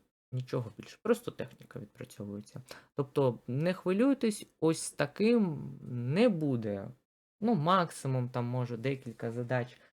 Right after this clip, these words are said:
на цілу, на дробову частину, таких аналітичних, ну і знову ж таки, я думаю, це вже більше до олімпіадних має відношення.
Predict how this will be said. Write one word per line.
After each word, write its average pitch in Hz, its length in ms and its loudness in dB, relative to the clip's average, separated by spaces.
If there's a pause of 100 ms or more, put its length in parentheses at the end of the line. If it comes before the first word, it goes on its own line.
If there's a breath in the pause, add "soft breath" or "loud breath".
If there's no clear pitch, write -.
(200)
на 143 100 0
цілу, 139 380 0
на 131 140 2
дробову 131 480 0
частину, 165 600 -2 (600 loud breath)
таких 127 340 -4
аналітичних, 135 920 -4 (720)
ну 240 320 6
і 175 40 6
знову 135 280 4
ж - 120 -8
таки, 123 200 -6
я 147 120 4
думаю, 147 300 2
це 135 160 -2
вже 131 160 0
більше 127 360 -2
до 127 120 2
олімпіадних 120 720 0
має 113 420 -8
відношення. 123 640 -6